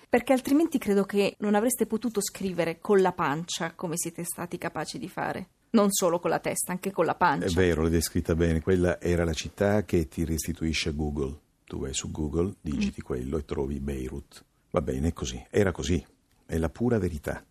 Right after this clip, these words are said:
Speaker 2: Google non mente. Però noi ci provavamo. Cioè, io ricordo le nostre feste a casa del parente del parente che aveva una piscina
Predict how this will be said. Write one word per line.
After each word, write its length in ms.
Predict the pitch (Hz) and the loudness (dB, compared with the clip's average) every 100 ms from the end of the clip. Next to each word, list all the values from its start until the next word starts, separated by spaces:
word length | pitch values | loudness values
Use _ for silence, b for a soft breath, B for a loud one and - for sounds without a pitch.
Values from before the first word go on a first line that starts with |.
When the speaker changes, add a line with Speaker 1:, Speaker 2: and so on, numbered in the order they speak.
| _ _ | _ _
Speaker 2:
Google 460 | 95 120 123 123 123 | 2 4 4 2 0
non 160 | 87 78 | 0 0
mente. 440 | 67 67 - - - _ _ | 0 -4 -10 -16 -18 _ _
Però 340 | 123 117 165 | 2 4 6
noi 300 | 117 110 131 | 6 8 6
ci 140 | - - | 2 -2
provavamo. 600 | 76 73 90 78 73 - | -2 2 2 2 0 -4
Cioè, 180 | - 76 | -2 0
io 140 | 82 | 0
ricordo 680 | 78 - 85 80 85 85 80 | 0 0 2 4 4 4 4
le 240 | 78 78 | 2 2
nostre 320 | 80 90 - | 2 2 0
feste 840 | 85 98 90 - - 90 85 80 73 | 0 2 2 0 2 4 4 2 -2
a 80 | 78 | -4
casa 400 | 92 85 82 87 | 0 0 2 0
del 300 | 76 78 73 | 0 -2 -2
parente 420 | 87 95 92 87 | 2 4 4 2
del 140 | 85 | 0
parente 420 | - 87 90 87 87 | 0 2 4 4 2
che 80 | 82 | 2
aveva 220 | 87 85 | 4 4
una 160 | 85 | 2
piscina 640 | 82 82 - 98 95 98 | 0 -2 0 0 2 0